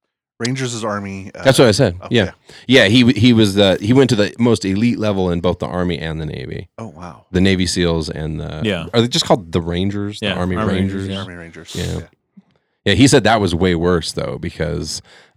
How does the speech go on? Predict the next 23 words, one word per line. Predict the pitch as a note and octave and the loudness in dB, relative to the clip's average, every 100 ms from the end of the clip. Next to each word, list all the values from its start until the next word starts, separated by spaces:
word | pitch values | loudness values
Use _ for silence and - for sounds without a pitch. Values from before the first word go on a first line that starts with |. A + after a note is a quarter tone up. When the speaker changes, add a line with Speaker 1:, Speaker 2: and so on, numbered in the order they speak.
| F2+ | -8
Speaker 2:
uh, | E2 D#2+ | -4 0
they | E2 | 0
starve | - - F2 F2+ F2 | 0 2 4 4 2
you | E2 E2 E2+ | 0 0 -2
of | D#2+ E2 | -8 -8
sleep | - F2 E2 | -6 -6 -6
and | D#2+ | -8
food. | D#2+ - - - F2 - - _ | -10 -10 -10 -12 -16 -20 -20 _
Speaker 3:
Dude, | - B2+ G#2+ | -4 -2 -2
have | F#2+ | -4
you | A#2+ A#2+ | -4 -4
ever | F2+ | 0
Speaker 2:
He | G2 | 0
Speaker 3:
watched | A2+ - | 2 0
one | D3+ | -4
of | D#3+ | -2
those | F3 E3+ | -4 -4
things | F#3 F#3+ | -4 -4
on | F#3+ F#3 | -4 -4
T | G3+ | -4
V | G3 G3+ | -4 -6
before? | G3+ G3 G#2+ A3 | -6 -2 -2 0
Speaker 2:
Mm-mm. | F2 | -2